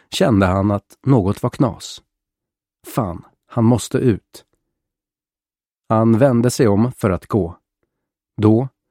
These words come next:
en sidodörr öppnades och Simon Murray kom in. Han var snut. Civilare. "Ska du vara med på rättegången?" sa Murray. Hur i helvete kände snuten till den?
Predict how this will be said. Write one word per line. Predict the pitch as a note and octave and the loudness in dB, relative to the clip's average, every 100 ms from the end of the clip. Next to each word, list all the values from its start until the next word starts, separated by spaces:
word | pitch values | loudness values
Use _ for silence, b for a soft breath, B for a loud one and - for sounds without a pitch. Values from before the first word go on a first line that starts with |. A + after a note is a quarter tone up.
| _ _ _ _ - | _ _ _ _ -2
en | B2 G#2+ | 2 2
sidodörr | - D3 G#2+ G#2 F#2+ B2 - - | 0 -2 0 0 0 -2 -2 -8
öppnades | A2+ - G#2 A2+ A#2+ - b b | -10 -2 0 0 -2 -12 b b
och | b b C3 A2+ - | b b 2 2 -2
Simon | - - D3+ D3 C#3+ C3+ - _ | -10 0 2 4 4 2 -2 _
Murray | B2+ D3 C3+ F2 - - _ | 0 2 2 -2 -6 -18 _
kom | - A2 | -2 0
in. | F2+ - _ _ _ _ _ _ _ _ _ | -2 -8 _ _ _ _ _ _ _ _ _
Han | G#2+ F#2+ | -2 0
var | F#2 | -2
snut. | - B2 G2+ F#2+ - - _ _ _ _ _ _ _ | -4 -4 -4 -6 -20 -20 _ _ _ _ _ _ _
Civilare. | - A#2 G#2 F#2+ G2+ F2+ - _ _ _ _ _ _ _ _ _ _ _ _ _ _ _ _ _ - | -2 2 2 0 -2 -6 -12 _ _ _ _ _ _ _ _ _ _ _ _ _ _ _ _ _ -10
"Ska | - | 0
du | A2 | 2
vara | G#2+ A#2+ B2 | 4 4 4
med | B2+ B2 | 2 0
på | B2+ | -2
rättegången?" | A#2+ - B2 C#3 D3+ F2 - _ _ _ | -4 -2 -2 0 -2 -6 -10 _ _ _
sa | - A2+ F#2 | -4 0 2
Murray. | F#2+ E2+ E2 F#2+ _ _ _ _ _ _ _ _ _ _ _ _ _ _ _ - | 2 0 -4 -10 _ _ _ _ _ _ _ _ _ _ _ _ _ _ _ 0
Hur | B2 A#2+ | 2 4
i | C3 | 2
helvete | A2+ - F3+ F2+ E2+ F2+ D3 - G#2 | -2 -6 -6 -6 -8 -6 -8 -6 -6
kände | - A2+ G#2 | -2 -2 -2
snuten | G#2 A#2 G2 - G#2+ | -2 -2 -2 -2 -6
till | - G2+ G2 | -2 -4 -2
den? | B2+ D#2 | -4 -6